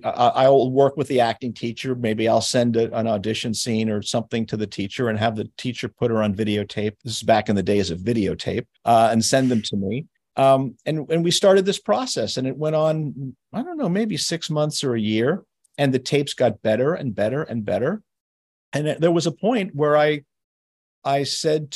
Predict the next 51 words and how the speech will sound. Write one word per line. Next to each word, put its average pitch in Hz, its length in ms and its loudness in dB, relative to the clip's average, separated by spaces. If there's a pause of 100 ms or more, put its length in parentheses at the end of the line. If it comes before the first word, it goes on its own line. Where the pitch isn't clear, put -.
to 143 240 -2
Jenny 131 500 -2
and 139 120 -4
to 135 120 -6
her 127 100 -2
mom, 117 580 0
"Look, 220 300 -6
I 170 200 2
actually 165 340 -2
think 139 280 -6
that 123 120 -6
she's 127 260 -6
good 127 180 2
enough 117 440 0 (460)
now, 107 520 -2 (880)
if 120 260 0
you 123 220 2
guys 127 400 4
wanna 113 200 0
do 180 240 0
this, 147 480 0 (140)
that 143 400 0
she 175 760 -6
could 180 240 0
compete 190 440 -2
in 127 100 0
this - 360 -4 (200)
market." 220 480 -2 (920)
And 160 140 4
in 170 100 6
those 277 240 6
days, 131 240 4
because 147 260 0
there 139 100 2
weren't 143 260 -2
self-tapes, 147 640 0
everything 131 420 -4
was, 92 320 -8
you 110 120 -6
know, 80 120 -6
you 98 120 -6
had 113 100 -2
to 101 60 -6
go 110 160 0
in 95 60 0
and 92 120 -4
read 135 200 0
for 117 100 -6
someone. 95 400 -2
It, 110 160 -2
it, 139 220 -2